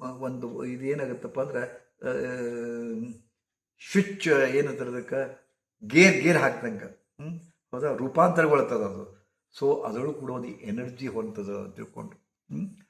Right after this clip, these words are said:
So, ಆ, ಇದೇ, ಇದೇ ಪದ್ಧತಿನ ಅನುಸರಿಸಿ ಕೆಲ ಮಂದಿ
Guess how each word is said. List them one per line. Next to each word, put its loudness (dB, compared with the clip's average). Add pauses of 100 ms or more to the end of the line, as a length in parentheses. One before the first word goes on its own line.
(340)
So, 4 (1040)
ಆ, 6 (220)
ಇದೇ, 4
ಇದೇ 6
ಪದ್ಧತಿನ 0
ಅನುಸರಿಸಿ -4 (220)
ಕೆಲ 2
ಮಂದಿ 0